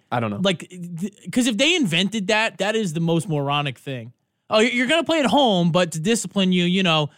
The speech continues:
Speaker 2: you gotta stay back on the road trips and you gotta, you know, hit the books." You either suspend them or you don't. You either say, if it's gonna get through, you either say, "You're missing the next six games. I don't care if they're played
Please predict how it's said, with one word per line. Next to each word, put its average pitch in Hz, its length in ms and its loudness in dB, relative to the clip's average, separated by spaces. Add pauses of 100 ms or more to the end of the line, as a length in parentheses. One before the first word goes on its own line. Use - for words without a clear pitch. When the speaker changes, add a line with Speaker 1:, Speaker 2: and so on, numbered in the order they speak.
(160)
Speaker 2:
you 156 80 -6
gotta 180 200 2
stay 170 240 2
back 170 300 0
on 160 100 0
the 156 80 -2
road 165 280 0
trips 160 580 -2
and 151 140 0
you 139 60 0
gotta, 147 520 2 (200)
you 160 100 -2
know, 151 140 2
hit 165 160 2
the 151 80 -4
books." 151 420 -4 (520)
You 175 140 4
either 311 200 4
suspend 202 440 0
them 302 100 0
or 277 40 0
you 185 120 2
don't. 160 300 2 (680)
You 160 120 4
either 240 240 4
say, 226 380 2
if 196 180 0
it's 196 100 -2
gonna 233 180 2
get 180 160 0
through, 175 280 2
you 160 140 2
either 202 200 2
say, 196 340 0
"You're 180 180 2
missing 285 340 0
the 254 60 2
next 240 260 -2
six - 300 -4
games. 175 400 0
I 170 40 0
don't 190 160 0
care 190 140 2
if 180 100 -2
they're 170 120 0
played 185 420 0